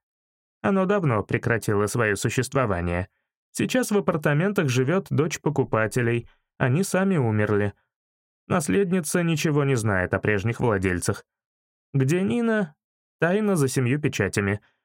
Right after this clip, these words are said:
Данных о её прописке ни в Москве, ни в других городах-сёлах нет. Пенсию не получает, жильём и машиной не владеет. Замуж не выходила, детей не рожала, в соцсетях отсутствует. Вероятно».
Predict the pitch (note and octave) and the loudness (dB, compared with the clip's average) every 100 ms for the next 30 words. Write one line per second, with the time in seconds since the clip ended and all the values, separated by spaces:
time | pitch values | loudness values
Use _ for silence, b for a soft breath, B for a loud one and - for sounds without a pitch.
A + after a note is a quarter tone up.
0 | _ G3+ G#3+ G#3 F#3+ E3+ D#3 D3+ D#3 D3 | _ 0 2 2 0 2 2 2 2 2
1 | C#3 C#3 C3+ C3+ - A#2+ A#2+ A2 A2 G#2 | 0 -2 0 -2 0 0 0 2 0 -2
2 | - G#2+ D#3 G3 E3 A#2+ B2 A#2 C3 A#2 | -2 0 2 2 0 0 0 0 0 0
3 | A2+ G#2 G#2 - A#2 D#3+ D3+ G2 F2 F2 | 0 2 0 0 -2 0 -2 -2 -2 -4
4 | - _ _ _ - B3 A3+ B2+ G2+ - | -8 _ _ _ -4 -2 0 0 0 0
5 | F#2+ F#2 B2 F3+ G#3 G#3 - C#3+ C3+ B2 | -2 0 0 2 0 -2 -2 0 2 2
6 | D3 G#3 D#3+ A2+ - F3 D#3 A#2+ A2 G2+ | 0 0 0 0 0 0 0 2 2 0
7 | F2 F2 F#2+ G2+ - _ _ E3+ F3 C#3+ | 0 0 0 -2 -12 _ _ -2 0 0
8 | C3 C3 A#2 - G2+ C3+ A3+ G#3+ D#3+ A#2 | 0 0 0 0 0 2 2 2 0 0
9 | G2+ D#3 B2 G#2+ G#2 F#2+ F#3 G#3+ G3+ G3 | 0 0 2 2 0 2 0 2 0 -2
10 | - A3 G3 - G#2 D#3+ F3 A#2+ G#2 - | -2 -4 -2 -2 -2 -2 0 -2 -2 -2
11 | F2+ - G2 F#2+ G2 - _ _ _ _ | -2 -4 -2 0 0 -4 _ _ _ _
12 | _ _ D#3+ D#3 D3 D#3 F3 F3 E3+ D#3+ | _ _ -2 0 2 0 0 0 0 -2